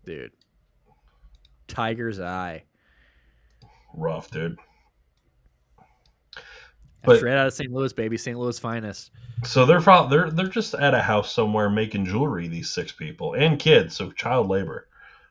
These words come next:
Speaker 2: They're all making jewelry right now.
Speaker 1: Yeah,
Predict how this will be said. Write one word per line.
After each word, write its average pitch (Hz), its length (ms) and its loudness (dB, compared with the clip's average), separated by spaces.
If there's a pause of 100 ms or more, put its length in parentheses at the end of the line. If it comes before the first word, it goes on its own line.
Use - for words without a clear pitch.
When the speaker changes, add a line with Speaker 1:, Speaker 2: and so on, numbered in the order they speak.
(280)
Speaker 2:
They're 107 100 4
all 131 100 6
making 117 300 0
jewelry 95 320 -4
right 76 240 -6
now. 58 240 -18 (1400)
Speaker 1:
Yeah, 104 280 -10